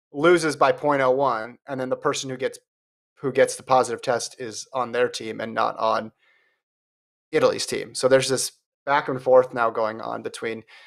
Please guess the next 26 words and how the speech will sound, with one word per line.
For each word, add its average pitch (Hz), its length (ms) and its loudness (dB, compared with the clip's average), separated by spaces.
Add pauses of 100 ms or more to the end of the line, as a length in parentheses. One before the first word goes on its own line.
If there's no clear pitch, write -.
(260)
Italy 190 260 8
and 165 100 4
Great 156 220 6
Britain. 156 300 4
Not 151 180 0
sure 139 520 6
where 139 260 8
it 135 40 6
ends. 156 300 6
Of 143 120 -6
course, 135 440 4
Uja's 135 460 2
protesting 131 480 -2
his 117 100 -10
innocence, 170 340 -2
so 135 120 -4
we'll 123 100 -4
see, 123 380 -6 (640)
see 147 220 -2
what 120 160 6
happens 120 460 2
there. 120 300 2
I - 220 -12
mean, 208 140 6
it's 196 80 0
just, 208 200 2